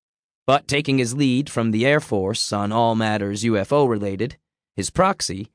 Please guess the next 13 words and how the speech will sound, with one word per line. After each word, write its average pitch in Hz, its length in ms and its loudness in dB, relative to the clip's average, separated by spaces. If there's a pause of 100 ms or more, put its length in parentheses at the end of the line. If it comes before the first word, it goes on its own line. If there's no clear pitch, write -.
(520)
U 120 220 4
S 117 180 0
A 120 240 2
F 127 240 -2
Director 120 460 0
of 104 160 -4
Plans 117 520 0
and 104 180 -2
Operations 110 800 -2
Colonel 117 340 0
Lawrence 117 420 0
G. 113 280 -4
Shockley, 143 680 -2